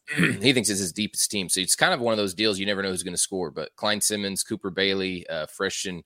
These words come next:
uh, freshman, uh, Tristan, uh, Tropiano, uh, all have double-digit goals on the season. So you're talking about really a lot of experienced guys and even the younger guys chipping in. And, uh,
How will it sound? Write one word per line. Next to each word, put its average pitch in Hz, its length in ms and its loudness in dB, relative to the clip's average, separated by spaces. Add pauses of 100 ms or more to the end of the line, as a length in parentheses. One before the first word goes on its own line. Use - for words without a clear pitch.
(400)
uh, 87 160 0 (120)
freshman, 87 520 0 (100)
uh, 78 180 -4
Tristan, 90 480 -4
uh, 65 60 -6
Tropiano, 92 800 -2 (160)
uh, 78 220 -4 (300)
all 95 140 2
have 92 180 -2
double-digit 90 500 -2
goals 92 240 -2
on 92 140 -2
the 85 60 -6
season. 90 520 -4 (340)
So - 100 -10
you're 95 40 -4
talking 120 260 8
about 101 140 6
really 98 380 2 (100)
a 82 60 -4
lot 104 180 6
of 98 60 2
experienced 98 520 0
guys 92 300 2
and 92 80 -4
even 90 120 -4
the 87 60 -6
younger 85 220 -6
guys 85 400 -2 (480)
chipping 87 320 -4
in. 87 280 -4
And, 82 280 -8
uh, 78 200 -4